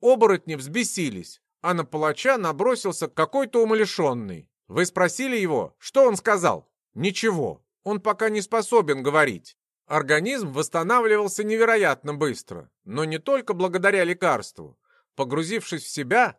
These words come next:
работая со своими собственными клетками, которые уже срастались под влиянием этого самого лекарства и нескольких оберегов, у него получилось управлять восстановлением. Магия, обратная уже усвоенному разрушению,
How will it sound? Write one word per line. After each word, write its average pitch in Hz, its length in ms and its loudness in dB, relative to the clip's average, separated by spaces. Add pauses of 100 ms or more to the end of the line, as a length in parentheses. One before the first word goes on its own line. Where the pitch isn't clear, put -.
(160)
работая 160 560 0
со 147 140 -10
своими 170 340 -2
собственными 143 720 -4
клетками, 147 680 -6 (220)
которые 170 420 0
уже 196 400 2
срастались 185 640 -2
под 151 180 -4
влиянием 170 540 0
этого 170 300 -4
самого 156 380 0
лекарства 175 800 -2
и 196 100 -4
нескольких 170 640 -4
оберегов, 147 640 0 (420)
у 180 120 -2
него 202 240 2
получилось 220 800 -2
управлять 170 640 -2
восстановлением. 175 1080 -2 (360)
Магия, 151 680 0
обратная 196 680 2
уже 170 300 -2
усвоенному 160 800 -2
разрушению, 139 800 -2